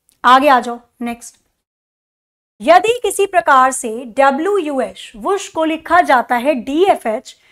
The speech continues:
तो एम के आई को क्या लिखा जाएगा? समय आपका शुरू होता है अब। पढ़िए और बताइए इसका आंसर क्या हो सकता है।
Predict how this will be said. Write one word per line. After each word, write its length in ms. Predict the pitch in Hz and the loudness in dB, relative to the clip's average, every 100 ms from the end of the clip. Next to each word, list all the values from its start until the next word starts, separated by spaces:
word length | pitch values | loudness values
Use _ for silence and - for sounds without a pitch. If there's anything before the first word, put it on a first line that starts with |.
| _ _ | _ _
तो 180 | 247 - 294 | -14 -8 -2
एम 200 | 302 381 - - | 0 -2 -6 -4
के 200 | 330 339 - | -2 -2 -4
आई 300 | 240 226 240 247 | -2 -2 -4 -8
को 300 | 233 208 247 - | -10 -10 -12 -4
क्या 240 | 320 339 | 2 4
लिखा 400 | 370 349 - 311 285 | 2 -2 -8 -8 -8
जाएगा? 460 | - 262 254 247 - _ _ _ _ | -10 -10 -12 -14 -20 _ _ _ _
समय 360 | - 320 359 440 | -4 0 2 4
आपका 460 | 392 370 359 370 392 | 2 0 -2 -4 -4
शुरू 340 | - 381 403 415 | -8 -4 -4 -4
होता 240 | 302 285 277 | -8 -10 -12
है 200 | 269 269 | -12 -12
अब। 200 | 240 202 - _ _ _ _ - | -12 -12 -16 _ _ _ _ -2
पढ़िए 260 | 294 370 | 0 0
और 100 | 440 | -2
बताइए 460 | 381 359 311 320 349 | -2 0 0 0 -4
इसका 240 | 330 339 | -6 -4
आंसर 320 | 269 226 262 254 | -4 -6 -10 -8
क्या 160 | 269 | -6
हो 100 | 247 240 | -6 -8
सकता 320 | 247 _ | -16 _
है। 100 | 240 | -20